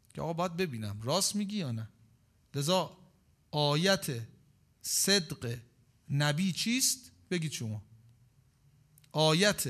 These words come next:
و علامت راستگویی یک نبی چیست؟ از کجا می‌فهمی این نبی داره راست میگه؟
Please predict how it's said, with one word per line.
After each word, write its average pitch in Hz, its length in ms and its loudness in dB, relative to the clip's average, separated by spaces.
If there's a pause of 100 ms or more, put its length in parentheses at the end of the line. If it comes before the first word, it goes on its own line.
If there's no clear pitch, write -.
(180)
و 139 40 -2
علامت 156 680 2
راستگویی 147 680 -2
یک 160 320 -2
نبی 147 320 -2
چیست؟ - 560 -2 (480)
از 151 120 -6
کجا 165 240 -2
می‌فهمی 202 300 -4
این 196 100 -2
نبی 190 160 -4
داره 185 200 -4
راست 190 280 -2
میگه؟ 190 280 -6